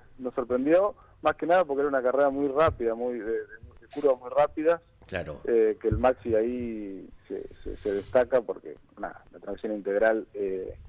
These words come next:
Speaker 2: Sí, claro.
Speaker 1: hace, hace su buena diferencia. Pero sí, en la categoría nuestra estuvo peleada el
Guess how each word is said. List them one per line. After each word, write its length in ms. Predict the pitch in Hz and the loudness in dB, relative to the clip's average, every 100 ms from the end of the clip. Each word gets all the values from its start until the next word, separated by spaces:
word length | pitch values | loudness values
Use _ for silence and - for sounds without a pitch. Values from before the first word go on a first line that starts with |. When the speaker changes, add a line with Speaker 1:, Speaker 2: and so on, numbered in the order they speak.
| - | -20
Speaker 2:
Sí, 160 | - - | -18 -4
claro. 360 | 113 123 113 | 0 0 0
Speaker 1:
hace, 80 | 107 117 117 | -2 -4 -4
hace 20 | 107 | -6
su 80 | 117 | 0
buena 160 | 123 | 4
diferencia. 680 | 120 - 131 139 131 147 165 - - _ - _ | 4 4 2 2 0 -2 -2 -10 -20 _ -20 _
Pero 400 | 131 127 123 123 | 2 4 6 4
sí, 120 | - | 0
en 320 | 170 135 123 127 | -2 0 0 0
la 80 | |
categoría 460 | 123 135 143 143 165 | 2 2 2 2 2
nuestra 640 | 165 180 185 170 156 147 123 | 2 2 2 4 4 2 -2
estuvo 380 | - 147 160 | -6 -4 -2
peleada 340 | 151 147 160 | 0 2 4
el 80 | 156 | 2